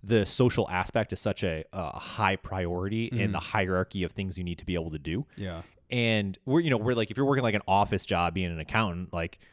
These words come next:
Speaker 1: you could, you could kind of not be liked or not have, like, work friends, for example,
Speaker 2: Right.
Speaker 1: and the job can still be done with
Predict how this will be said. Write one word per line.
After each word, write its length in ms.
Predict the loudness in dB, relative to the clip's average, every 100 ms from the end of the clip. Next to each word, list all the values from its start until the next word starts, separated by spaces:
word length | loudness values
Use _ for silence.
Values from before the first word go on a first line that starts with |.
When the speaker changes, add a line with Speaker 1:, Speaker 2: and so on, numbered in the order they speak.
| _ _ _ _ _ _ _ _ _
Speaker 1:
you 320 | -8 2 4
could, 220 | 4 2 0 0
you 100 | 2
could 180 | 2 -2 -12 -2
kind 260 | 2 4
of 120 | 4
not 260 | 4 2 4
be 140 | 2
liked 420 | 4 4 2 -4 -14 _ _ _ _ 0
or 380 | 4 6 6 4
not 300 | 4 2 2
have, 320 | 2 4 4
like, 260 | 2 0 -6
work 340 | -2 -2 -2
friends, 440 | -4 -2 0 -2
for 160 | 2 2
example, 520 | 2 0 0 2 2
Speaker 2:
Right. 160 | 2 2
Speaker 1:
and 80 | 2
the 60 |
job 300 | 2 2 2
can 100 | -2
still 200 | 0 0
be 120 | 0
done 240 | 0 0 0
with 260 | -2 -4